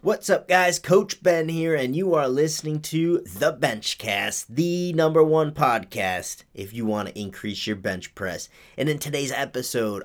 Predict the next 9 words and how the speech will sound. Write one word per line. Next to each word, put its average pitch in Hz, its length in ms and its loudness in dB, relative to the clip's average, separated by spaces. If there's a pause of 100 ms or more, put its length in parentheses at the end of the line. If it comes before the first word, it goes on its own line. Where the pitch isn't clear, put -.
I 143 240 0
am 143 180 -4
going 135 300 -4
to 127 120 -14
be 120 240 -4
discussing 120 960 -4 (460)
what 110 400 -2
I 175 320 2
think 98 560 -6